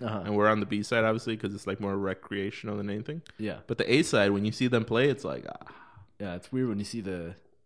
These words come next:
Speaker 2: They're all good as
Speaker 1: the
Speaker 2: fuck.
Speaker 1: A side, like, they're still in a rec league, but they're, like, a good rec league.
Speaker 2: Yeah,
Speaker 1: you know?
Speaker 2: and it's like, what are you guys doing here? No.
Speaker 1: It's like, yeah, you, you play pickup fives at the Y M C A versus you
Speaker 2: <laughs>
Speaker 1: play pickup fives at the Drew League.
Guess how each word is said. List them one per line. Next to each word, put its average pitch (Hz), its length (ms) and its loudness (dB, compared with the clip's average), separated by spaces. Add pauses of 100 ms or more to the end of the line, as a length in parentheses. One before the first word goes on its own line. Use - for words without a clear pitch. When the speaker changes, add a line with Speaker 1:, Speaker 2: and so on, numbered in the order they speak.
(480)
Speaker 2:
They're 107 140 -4
all 104 100 -2
good 104 280 -2
as 113 100 -6
Speaker 1:
the 113 80 0
Speaker 2:
fuck. 110 160 2
Speaker 1:
A 110 80 0
side, 113 600 -2
like, 117 200 -6
they're 117 100 -2
still 135 340 2
in 123 100 4
a 107 40 2
rec 107 300 0
league, 143 320 0
but 110 160 -2
they're, 107 140 -2
like, 104 200 -2
a 101 40 -10
good 104 280 -4
rec 127 240 -2
league. 147 160 -2
Speaker 2:
Yeah, 127 440 6
Speaker 1:
you 127 100 -2
know? 127 80 0
Speaker 2:
and 123 80 2
it's 120 100 -4
like, 143 120 0
what 240 100 -4
are - 20 -6
you 262 60 -2
guys 139 140 0
doing 101 200 -2
here? 95 300 -6
No. 104 320 -6
Speaker 1:
It's 131 140 -6
like, 127 280 0
yeah, 151 360 0
you, 117 260 -2 (100)
you 135 160 -4
play 131 240 2
pickup 135 460 0
fives 127 420 2
at 113 160 0
the 120 60 -6
Y 117 220 0
M 120 100 -4
C 120 200 -4
A 127 280 2
versus 113 560 -2
you 117 120 2
Speaker 2:
<laughs> - 20 -4
Speaker 1:
play 123 180 0
pickup 127 320 -4
fives 117 340 -2
at 101 80 -8
the 104 60 -6
Drew 101 220 -8
League. 127 280 -6